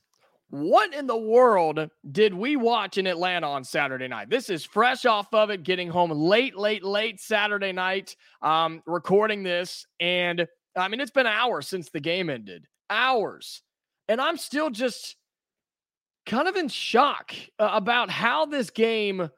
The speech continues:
went down. A-, and the numbers are going to baffle you. I mean, the, this is,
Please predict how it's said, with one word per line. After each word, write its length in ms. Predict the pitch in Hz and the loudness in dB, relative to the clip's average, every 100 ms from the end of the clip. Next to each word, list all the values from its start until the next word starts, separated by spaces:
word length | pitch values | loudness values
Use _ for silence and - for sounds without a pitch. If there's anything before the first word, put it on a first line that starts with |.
| _ _ | _ _
went 480 | 120 147 202 180 139 | -4 0 2 0 -2
down. 480 | 156 170 131 104 123 | 2 2 0 -4 -6
A-, 180 | 156 165 | -4 -2
and 120 | 180 | -2
the 80 | 190 | 0
numbers 800 | 240 349 339 247 208 175 - - _ | 0 0 0 0 -2 -6 -12 -16 _
are 160 | 196 185 | 0 0
going 520 | 143 208 208 208 185 | 2 4 4 2 -4
to 120 | - | -4
baffle 560 | 151 180 165 151 143 135 | -2 2 2 0 -4 -6
you. 240 | 127 117 | -6 -4
I 220 | 135 170 180 | -2 0 -2
mean, 240 | 185 185 | -4 -2
the, 200 | 214 185 151 | -2 -4 -4
this 360 | 170 302 - | 0 0 0
is, 480 | 262 226 196 170 - | -2 0 -2 -4 -12